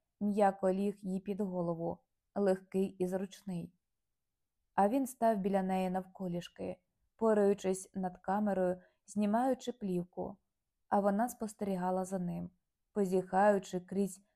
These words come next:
примружені, напівзаплющені повіки. Та помітила, що і в цій позі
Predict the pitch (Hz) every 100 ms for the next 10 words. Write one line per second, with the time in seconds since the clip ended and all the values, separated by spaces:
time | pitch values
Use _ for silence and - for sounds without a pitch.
0 | _ - 196 180 175 208 214 202 196 196
1 | - _ 190 185 254 269 220 214 180 196
2 | 196 190 190 190 208 180 180 180 - -
3 | _ _ _ _ _ _ _ 202 202 185
4 | 208 233 202 185 180 180 _ _ - 220
5 | - 208 185 - 254 220 - 254 208 180
6 | 180